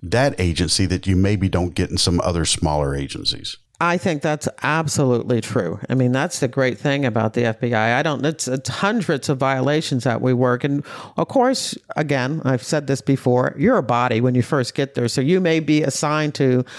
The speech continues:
Speaker 2: I, I was assigned to work fraud cases, uh, almost immediately. First, it was government fraud, which I hated because there was no true victim. The victim was the government. And that's a big victim,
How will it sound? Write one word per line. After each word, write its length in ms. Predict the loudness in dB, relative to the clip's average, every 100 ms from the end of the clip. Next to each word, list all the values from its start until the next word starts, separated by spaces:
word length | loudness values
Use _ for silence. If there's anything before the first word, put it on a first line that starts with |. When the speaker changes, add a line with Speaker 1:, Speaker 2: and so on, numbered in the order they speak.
| -12
Speaker 2:
I, 240 | -4 -2 -2
I 200 | -2 0
was 200 | 2 2
assigned 480 | 0 0 0 0 0
to 80 | 2
work 220 | 2 0
fraud 400 | -2 0 2 0
cases, 640 | -2 -2 -2 0 0 0 -4 -12 -20 -20 -2
uh, 160 | 0 2
almost 380 | 2 2 0
immediately. 760 | 2 4 4 4 2 0 -4 -4 _
First, 260 | -2 0 0
it 60 | 0
was 160 | 0
government 420 | 0 -2 0 -2
fraud, 400 | 0 0 2 0 -2
which 180 | -2 0
I 100 | 0
hated 480 | 2 0 0 -2
because 260 | -6 -2 -2
there 80 | 0
was 200 | -2 0
no 160 | -2
true 640 | -2 -4 0 2 4 2 0 -10 _
victim. 600 | -2 -2 -2 -2 -2 0
The 60 | -2
victim 360 | -2 -2 -2
was 160 | -2 -2
the 100 | -4
government. 560 | -2 0 0 0 -4 -6 -12 -4
And 120 | 0
that's 220 | 0 -2
a 80 | -4
big 380 | -6 -2 -2 0
victim, 520 | -2 -2 -4 -4 -4